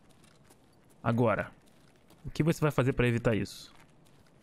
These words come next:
É aí que entra, mano, o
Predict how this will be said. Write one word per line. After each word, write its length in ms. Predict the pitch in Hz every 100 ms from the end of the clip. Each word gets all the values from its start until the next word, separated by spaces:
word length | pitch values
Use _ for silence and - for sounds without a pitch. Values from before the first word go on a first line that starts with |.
| - _ _ _ _ _ - _ - -
É 140 | -
aí 260 | 101 - 117
que 220 | 127 -
entra, 320 | 160 165 -
mano, 340 | 151 127 104 113 -
o 680 | - - 143 127 113 -